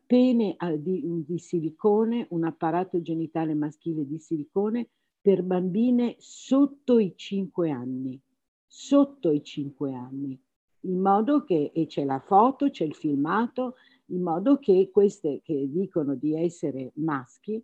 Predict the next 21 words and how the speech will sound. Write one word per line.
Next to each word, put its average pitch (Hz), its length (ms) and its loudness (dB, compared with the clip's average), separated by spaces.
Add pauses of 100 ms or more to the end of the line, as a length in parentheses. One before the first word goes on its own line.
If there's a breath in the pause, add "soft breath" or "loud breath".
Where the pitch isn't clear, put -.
(320)
possano, 247 800 0
eh, 160 540 -2
metterlo 220 720 2
nei 170 220 0
pantaloncini 156 1080 -2 (240)
per 175 200 2
avere 160 480 0
quel 185 240 6
rigonfiamento. 160 1160 0
Ecco. - 260 -16 (460)
Quindi 277 360 4
lì 302 400 10
trovano, 269 680 4
se 220 220 6
vogliono, 269 760 6
tutte 294 480 4
le 180 160 6
noti-, 170 460 -10
tutte - 400 4
queste 190 320 2
notizie 247 720 -4